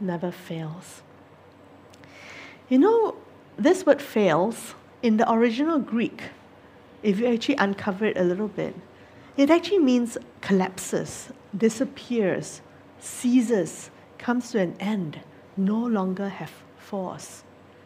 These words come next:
And I think that actually expands our understanding of what this line means, right? Because love fails us sometimes, we wish it doesn't, but it fails us sometimes.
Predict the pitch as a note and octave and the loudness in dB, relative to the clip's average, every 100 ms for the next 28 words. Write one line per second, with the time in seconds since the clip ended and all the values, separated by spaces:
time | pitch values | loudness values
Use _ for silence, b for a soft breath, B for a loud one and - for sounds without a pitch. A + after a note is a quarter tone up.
0 | B B B B B B - C4+ D4+ G4+ | B B B B B B -8 -2 4 4
1 | C5+ B4 - G#3 - B3+ C4+ - - - | 6 6 6 2 0 2 2 0 -10 -14
2 | - B3 B3 A#3+ A3+ F3+ F#3+ G3 A3 - | -2 2 4 2 0 0 0 0 -2 0
3 | G3 G#3 G3 E3+ F#3+ F#3 E3+ F#3+ F#3 F3+ | 0 2 -2 0 0 0 0 -2 0 -2
4 | F3 F#3 F3 F#3+ G3+ D#3+ D3+ - F2 D#2 | -2 -4 -2 -2 -2 -4 -8 -8 -8 -10
5 | - - - B B B B D#4 A#4 B4+ | -16 -20 -20 B B B B 2 4 4
6 | C4+ A3+ B3+ C#4+ - - A3+ A3+ A#3 A3 | 6 10 12 10 4 0 4 6 4 0
7 | G#3 - F#3+ F#3+ F3+ D#3 F#3+ G3+ G#3 G#3+ | 0 -2 -2 -4 -6 -6 -6 -2 2 4
8 | C#4 F4+ - F3 F3 F3 G3+ B3 - - | 4 4 -2 -2 -2 -2 -6 -8 -12 -20
9 | - B B B B B B - - - | -20 B B B B B B -20 -20 -16
10 | - A3 G3 - B3+ D4+ E4+ E4+ D4 - | 0 4 4 2 -2 2 2 2 -4 -2
11 | A3 G#3 G#3 A3 G3 E3 E3+ - | -4 -4 -6 -6 -6 -6 -10 -14